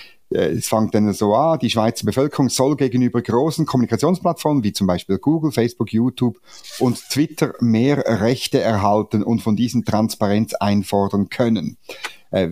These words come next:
es ist ja niemand gegen mehr Recht, es ist niemand gegen mehr Transparenz. Man liest dann, ähm, es ist noch relativ unbestimmt, äh, es, äh, die, die Plattformen sollen einfach eine Kontaktstelle haben und einen Rechtsvertreter in der Schweiz benennen. Da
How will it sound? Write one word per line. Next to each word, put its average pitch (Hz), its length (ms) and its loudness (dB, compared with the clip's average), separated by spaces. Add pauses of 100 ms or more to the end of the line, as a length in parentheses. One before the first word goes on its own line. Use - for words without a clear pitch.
es - 140 -2
ist 117 120 0
ja 107 100 2
niemand 131 380 2
gegen 104 260 2
mehr 101 220 2
Recht, 147 340 0
es 113 80 -2
ist 110 80 -6
niemand 117 300 2
gegen 101 180 0
mehr 101 220 2
Transparenz. 113 840 0 (380)
Man 110 160 2
liest 180 260 0
dann, 151 300 2
ähm, 120 400 2
es 110 100 -4
ist 113 120 0
noch 107 140 0
relativ 120 320 -2
unbestimmt, 175 1000 0 (360)
äh, 120 440 2
es, - 360 -2
äh, 117 280 2
die, 120 240 0
die 117 120 0
Plattformen 123 540 0
sollen 104 240 0
einfach 92 220 0
eine 95 80 -2
Kontaktstelle 151 1300 0
haben 139 400 2
und 117 160 2
einen 110 80 2
Rechtsvertreter 113 1000 -2
in 101 140 -4
der - 80 -4
Schweiz - 500 -2 (320)
benennen. 151 560 2
Da 107 300 2